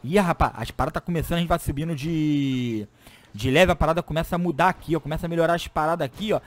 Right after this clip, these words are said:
Eu tive que cair na bomba, né? Quebramos aí, show de bola, vamos ver. Vamos ver, vamos limpando tudo que tem direito aqui. Caraca, aquele dragão aqui não dá pra gente pegar, não. Beleza, show, show, show, show, show.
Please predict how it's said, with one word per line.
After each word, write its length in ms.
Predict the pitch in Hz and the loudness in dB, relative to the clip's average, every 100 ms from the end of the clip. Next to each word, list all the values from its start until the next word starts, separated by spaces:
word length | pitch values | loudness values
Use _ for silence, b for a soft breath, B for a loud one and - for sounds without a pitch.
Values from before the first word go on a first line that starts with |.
| B B - | B B -10
Eu 120 | 107 | -8
tive 200 | - 170 | -6 -8
que 120 | - | -6
cair 160 | - 156 | -2 0
na 100 | 147 | 0
bomba, 280 | 123 160 156 | 0 0 -2
né? 140 | 180 - b b b b b | -2 -8 b b b b b
Quebramos 420 | - 131 120 151 | -2 0 2 0
aí, 160 | 147 156 | 2 0
show 180 | 170 160 | 0 -2
de 80 | 147 | -2
bola, 220 | 143 165 | 0 0
vamos 160 | 156 131 | 0 0
ver. 220 | 139 196 B B B B | 0 -2 B B B B
Vamos 240 | 101 151 147 | -8 -4 0
ver, 100 | 165 | 0
vamos 200 | 160 156 | -2 -4
limpando 280 | 139 156 151 | -2 -2 -2
tudo 140 | 151 | -8
que 60 | - | -8
tem 100 | 151 | -6
direito 240 | 135 151 | -4 -6
aqui. 180 | 135 196 | -6 -8
Caraca, 240 | - 139 | -4 -4
aquele 200 | 156 151 | -4 -6
dragão 240 | 151 139 139 | -2 -2 -2
aqui 160 | 151 | -4
não 60 | 160 | -6
dá 100 | 170 | -4
pra 100 | 175 | -4
gente 140 | 170 | -6
pegar, 240 | 175 170 165 | -6 -6 -6
não. 180 | 165 170 B B B B B - | -6 -10 B B B B B -18
Beleza, 600 | 98 127 123 117 156 151 | -6 -2 0 0 -2 -4
show, 340 | 127 127 160 | -4 -4 -4
show, 260 | 165 - 170 | -6 -6 -6
show, 260 | 165 151 190 | -6 -6 -6
show, 260 | - 175 180 | -4 -6 -6
show. 340 | - 196 247 | -4 -6 -6